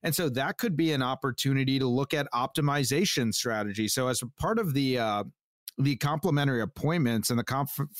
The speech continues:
confidential conversation you'll have with us when you dial that phone number, eight hundred, six five three, eight four zero four,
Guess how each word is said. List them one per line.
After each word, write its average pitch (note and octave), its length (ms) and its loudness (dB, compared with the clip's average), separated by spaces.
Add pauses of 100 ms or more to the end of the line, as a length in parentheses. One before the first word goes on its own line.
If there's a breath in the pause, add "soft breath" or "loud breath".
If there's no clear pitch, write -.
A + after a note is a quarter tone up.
confidential C#3 520 0
conversation B2 960 0 (320 loud breath)
you'll C#3 280 0
have C#3+ 300 -2
with C#3+ 220 0
us A#2 220 0
when C3 120 2
you B2 120 2
dial B2+ 300 0
that A#2+ 200 -2
phone C#3 180 2
number, A#2+ 240 2
eight C3 180 0
hundred, B2+ 260 0
six - 180 -2
five A2+ 220 -2
three, B2 240 0
eight C3 200 -2
four B2+ 380 0
zero A2+ 420 2
four, G#2+ 680 0